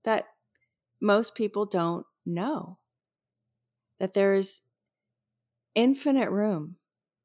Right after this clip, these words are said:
for our thoughts, feelings, experiences. Of course, there's not infinite room for actions, right? Given the parameters that, and the boundaries that you and your partner have in your relationship.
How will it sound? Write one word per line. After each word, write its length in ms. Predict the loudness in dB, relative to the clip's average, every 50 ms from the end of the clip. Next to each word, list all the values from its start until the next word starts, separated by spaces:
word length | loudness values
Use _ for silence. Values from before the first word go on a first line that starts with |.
| _ _ _
for 460 | -12 -6 0 2 4 6 6 4 2 0
our 120 | -2 -4 -4
thoughts, 460 | -2 0 0 2 2 0 -2 -4 -4
feelings, 640 | -2 0 0 0 0 0 0 -2 -2 -4 -8 -12 -12
experiences. 1080 | -10 -8 -8 -8 -8 -6 -6 -4 -4 -6 -6 -8 -8 -8 -8 -8 -8 -8 -8 -10 -10 -10 -12 _ _ _ _ _ _ _ _ _ _ _ _ _ _ _ _ _ _ _ _ _ _ _ _ _
Of 140 | -8 -8 -6 -4
course, 240 | -2 -2 0 0
there's 200 | 0 -2 -2 0
not 180 | 0 -2 -2 -2
infinite 400 | -4 -4 -4 -4 -4 -6 -4 -4
room 300 | -4 -4 -4 -4 -6 -8
for 340 | -8 -6 -4 -4 -4 -2 -2 0
actions, 760 | -2 -2 -2 -2 -8 -8 -8 -6 -6 -6 -6 -6 -8 -10 -12 _ _ _ _ _ _ _ _ _ _ _ _ _ _ _ _ -20
right? 200 | -18 -16 -16 -18 _ _ _ _ _ _ _ _ _ _ _ _ _ _ _ -2
Given 440 | -2 -2 0 0 -2 -2 -2 -4 -6
the 100 | -6 -8
parameters 680 | -4 -2 -2 -2 0 -2 -2 -4 -4 -4 -6 -6 -8 -10
that, 200 | -8 -10 -10 -10 _ _ _ -12
and 220 | -10 -10 -8 -8 -10
the 60 | -6
boundaries 540 | -4 -4 -2 -2 -2 -4 -4 -6 -6 -6 -6
that 120 | -6 -6
you 120 | -6 -8 -8
and 80 | -8 -10
your 80 | -10
partner 300 | -10 -8 -10 -8 -8 -8
have 260 | -8 -6 -6 -6 -6 -6
in 100 | -6 -6
your 140 | -6 -8
relationship. 720 | -8 -8 -6 -6 -4 -4 -4 -6 -6 -8 -8 -6 -8 -8